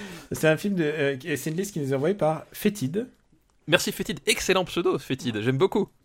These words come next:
Speaker 1: N'est-ce pas ?
Speaker 2: Je suis fan.
Speaker 1: Et le titre de sa liste, c'est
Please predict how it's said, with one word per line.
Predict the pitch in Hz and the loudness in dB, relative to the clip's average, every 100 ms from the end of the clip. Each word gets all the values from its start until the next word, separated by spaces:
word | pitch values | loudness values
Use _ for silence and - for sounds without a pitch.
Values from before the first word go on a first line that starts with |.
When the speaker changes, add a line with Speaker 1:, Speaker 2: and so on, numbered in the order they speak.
| - | -14
Speaker 1:
N'est-ce | 127 123 - | -8 -8 -6
pas ? | 185 - - | -8 -10 -6
Speaker 2:
Je | 127 | 0
suis | 143 175 | 2 0
fan. | - 107 - - - | 0 -2 -2 -16 -4
Speaker 1:
Et | 151 175 185 170 | 0 2 0 -4
le | 151 151 | -10 -6
titre | 190 | -6
de | 160 | -6
sa | 147 | -4
liste, | 151 - | -4 -4
c'est | 151 165 | -4 -4